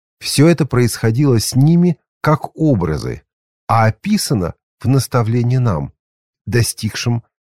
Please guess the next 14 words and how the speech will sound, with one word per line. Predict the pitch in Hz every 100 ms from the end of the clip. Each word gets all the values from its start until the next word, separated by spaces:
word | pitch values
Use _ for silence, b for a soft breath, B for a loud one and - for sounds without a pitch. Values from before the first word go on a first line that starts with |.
| _
последних | - 104 - 78 73 -
веков». | 87 - - - _ _ _ _ _ _ _ _ _ _ _ 117
Мы | 156 156 - -
читаем | - 131 151 160 156 117 90 _ -
об | 98 - -
образах, | 165 202 135 95 62 58 - - _ _ _ _ _
которые | - 85 110 101
имеют | 110 110 - -
самое | - 135 143 151
непосредственное | 107 90 80 120 110 98 78
отношение | 73 73 117 123 110 -
к | -
нам | 73 71
сегодня. | - 107 78 - -